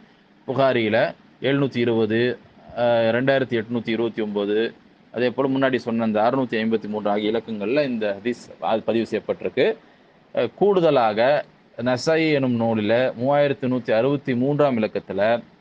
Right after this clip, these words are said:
"வன் நுஃபஸாஉ ஃபீ சபீலில்லாஹி ஷஹீத்", அல்லாஹ்வினுடைய பாதையில ஒருவர், அ, இந்த டெலிவரி நடக்குது இல்லையா, பெண் வந்துட்டு பி-, பிள்ளை பெறக்கூடிய அந்த நேரத்துல அவ-, ஒரு பெண் இறக்-,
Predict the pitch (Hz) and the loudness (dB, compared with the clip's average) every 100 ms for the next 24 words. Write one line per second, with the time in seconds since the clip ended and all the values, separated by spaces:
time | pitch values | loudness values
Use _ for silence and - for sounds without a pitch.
0 | _ _ _ _ _ 113 120 123 120 127 | _ _ _ _ _ -2 0 0 0 -2
1 | - 156 170 147 143 127 113 123 143 127 | 2 2 2 0 -2 0 -2 0 0 0
2 | 117 135 151 - 98 104 98 - _ _ | 0 0 -2 -4 -4 -6 -8 -16 _ _
3 | - 131 147 147 135 123 - 113 127 123 | -4 0 2 2 0 -2 0 0 2 0
4 | 120 151 135 123 120 117 - _ _ _ | 2 2 2 2 2 0 -2 _ _ _
5 | 107 110 110 107 107 - 110 110 107 107 | 0 2 2 2 0 -2 -6 -2 -2 0
6 | 139 156 151 135 131 123 113 113 95 - | 0 2 0 0 0 0 2 0 -2 -6
7 | 127 147 143 131 147 - 135 123 117 113 | -4 0 0 -2 -4 -2 0 2 2 0
8 | - 147 156 147 135 123 131 117 127 120 | -2 0 0 2 0 2 0 2 0 0
9 | 123 147 156 147 131 120 - - 117 127 | 2 2 2 0 0 0 -2 -4 0 2
10 | 120 117 135 135 131 120 127 | 0 0 -2 -4 0 0 -2